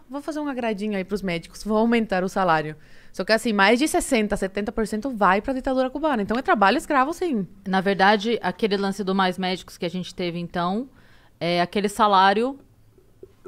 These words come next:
Speaker 2: era, eu não lembro quanto era, mas era
Speaker 1: Era em torno de dez mil reais.
Speaker 2: Ah.
Speaker 1: Três mil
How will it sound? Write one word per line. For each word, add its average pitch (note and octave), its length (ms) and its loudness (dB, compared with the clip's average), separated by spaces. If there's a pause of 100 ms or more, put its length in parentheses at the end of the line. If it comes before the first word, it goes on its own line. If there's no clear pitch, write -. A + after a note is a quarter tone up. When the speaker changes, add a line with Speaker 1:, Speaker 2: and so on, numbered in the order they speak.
(280)
Speaker 2:
era, E3+ 460 0
eu A3 100 -2
não C4+ 80 -2
lembro C#4 220 -2
quanto G3+ 240 -2
era, G#3 120 2
mas F3+ 320 -6
era E3 380 -6
Speaker 1:
Era A3+ 340 6
em A3+ 80 4
torno A3+ 200 2
de G#3+ 80 -2
dez A3 180 2
mil A3+ 160 2
reais. G3 440 0
Speaker 2:
Ah. E3+ 240 0 (100)
Speaker 1:
Três A3 240 2
mil A3+ 320 -2